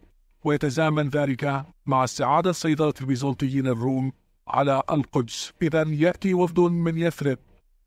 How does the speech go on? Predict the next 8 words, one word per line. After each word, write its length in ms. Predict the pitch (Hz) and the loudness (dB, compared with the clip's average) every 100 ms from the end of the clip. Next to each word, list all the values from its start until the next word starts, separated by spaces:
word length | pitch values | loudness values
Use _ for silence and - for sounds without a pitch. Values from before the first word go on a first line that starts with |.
| 175 | -2
إلى 240 | 170 165 | 2 4
مكة 460 | 156 156 143 120 120 _ | 4 0 0 -2 -4 _
ليعرضوا 720 | 151 151 170 170 156 165 160 | -2 2 4 4 2 2 2
على 280 | 143 156 156 | 4 2 2
محمد 460 | 147 - 147 139 135 | 0 -2 0 0 0
الهجرة 440 | 139 127 143 139 139 | -2 0 0 0 0
إلى 280 | 135 131 131 | 2 2 2
يثرب 340 | 127 131 | 0 0